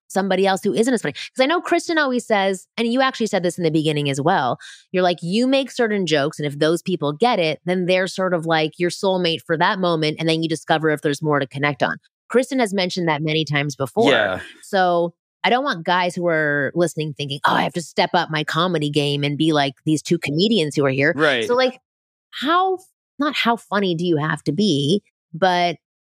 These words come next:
Speaker 1: if you are a little bit more serious, do you need to have funniness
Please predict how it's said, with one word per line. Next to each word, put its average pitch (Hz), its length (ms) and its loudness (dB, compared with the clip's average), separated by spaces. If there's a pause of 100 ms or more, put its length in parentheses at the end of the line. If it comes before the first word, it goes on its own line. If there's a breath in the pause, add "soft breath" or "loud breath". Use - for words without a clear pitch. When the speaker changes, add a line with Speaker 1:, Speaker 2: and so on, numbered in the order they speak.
(220)
Speaker 1:
if 240 160 2
you 262 240 -4
are 233 240 2
a 262 80 2
little 233 180 2
bit 202 140 0
more 185 240 0
serious, 165 680 -2 (120)
do 262 240 2
you 240 240 2
need 151 300 2
to 135 560 2 (400)
have 180 440 0 (540)
funniness 190 920 -2